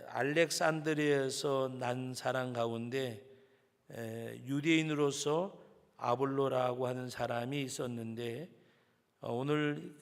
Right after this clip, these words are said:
이십사 절 말씀에 보면 이 사람은 언변이, 에, 좋고 성경에,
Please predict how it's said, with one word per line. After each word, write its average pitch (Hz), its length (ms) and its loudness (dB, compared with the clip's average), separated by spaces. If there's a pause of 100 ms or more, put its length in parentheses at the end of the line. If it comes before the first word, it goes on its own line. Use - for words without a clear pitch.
이십사 147 560 0
절 147 160 2
말씀에 143 540 0
보면 139 520 0 (640)
이 139 80 -6
사람은 135 640 0
언변이, 151 1080 0 (360)
에, 117 240 -4
좋고 123 960 -4
성경에, 160 1000 -2